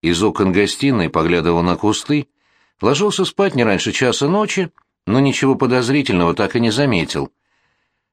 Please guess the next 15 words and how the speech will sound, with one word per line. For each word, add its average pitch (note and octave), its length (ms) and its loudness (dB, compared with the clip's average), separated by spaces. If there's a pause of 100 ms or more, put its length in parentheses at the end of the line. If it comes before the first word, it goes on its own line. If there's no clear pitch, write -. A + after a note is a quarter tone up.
(160)
За D2+ 200 -2
эти F#2 260 0
дни G#2 260 0
папа F#2+ 360 0
перерыл E2 400 2
все F2+ 200 -2
книги F2+ 340 0
в D#2 80 -4
дедушкиной E2+ 520 0
комнате, G2 640 0 (500)
даже F#2 320 0
разобрал G2+ 480 2
его G2 160 0
рабочий G#2+ 440 -2
стол A2+ 400 -2